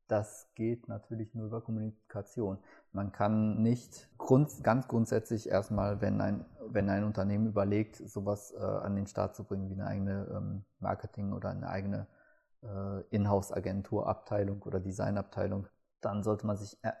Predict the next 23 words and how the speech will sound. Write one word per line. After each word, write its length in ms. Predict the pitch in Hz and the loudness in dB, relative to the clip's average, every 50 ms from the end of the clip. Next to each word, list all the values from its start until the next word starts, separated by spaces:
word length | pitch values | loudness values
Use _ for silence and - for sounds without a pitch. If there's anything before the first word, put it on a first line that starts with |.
| - | -4
nicht 500 | 131 117 107 113 117 - - - - - _ _ _ _ _ _ _ _ _ _ - | 0 2 4 4 4 2 -2 -10 -20 -20 _ _ _ _ _ _ _ _ _ _ -4
überlegen, 760 | 120 107 107 104 104 101 101 104 101 101 101 101 98 92 95 | 0 2 4 4 4 4 4 2 2 2 2 0 0 0 0
ja, 160 | 98 101 104 | 0 0 2
was 180 | 104 98 - - | 0 0 0 0
machen 320 | 104 101 - - 135 104 | 0 0 2 2 0 2
wir 80 | 101 95 | 2 0
denn 200 | - 98 101 98 | 0 0 -2 -2
gerade 320 | - 98 98 98 101 110 110 | 0 0 0 2 2 0 0
und 160 | 101 98 - - | -2 -4 -6 -8
wie 200 | 110 104 101 98 | -6 -4 -4 -4
viele 360 | - - - - 101 101 95 | -4 -4 -4 -2 0 0 0
Personen 380 | - 104 95 101 107 101 104 110 | 2 2 0 2 0 0 -2 0
brauchen 280 | 110 107 117 123 110 | 0 2 2 2 2
wir 80 | 104 104 | 2 0
denn 180 | 101 98 98 101 | 0 -2 -2 -2
dafür, 280 | 101 98 - 104 101 | -4 -4 -2 -2 -2
sondern 360 | 98 104 101 101 107 104 - - - - - _ _ _ _ _ _ _ _ _ _ - | 0 0 0 0 -2 -4 -4 -8 -12 -20 -20 _ _ _ _ _ _ _ _ _ _ -6
was 340 | 110 110 110 104 101 - - | 2 4 4 4 4 4 4
habe 160 | 110 110 104 | 4 4 2
ich 100 | - - | 0 -2
langfristig 760 | - 104 107 117 123 - - 127 110 - - - - - - | 0 2 2 2 2 0 0 -2 -2 -2 -4 -10 -10 -10 -6
vor, 300 | - - 110 117 127 120 | 2 4 6 6 6 6
was, 220 | 110 104 - - | 2 2 0 -2